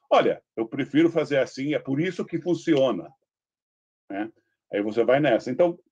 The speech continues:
como fazer pão, ah, ou como preparar muitas coisas na vida,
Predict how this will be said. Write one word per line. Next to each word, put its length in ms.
como 280
fazer 400
pão, 400
ah, 380
ou 140
como 220
preparar 460
muitas 380
coisas 380
na 140
vida, 500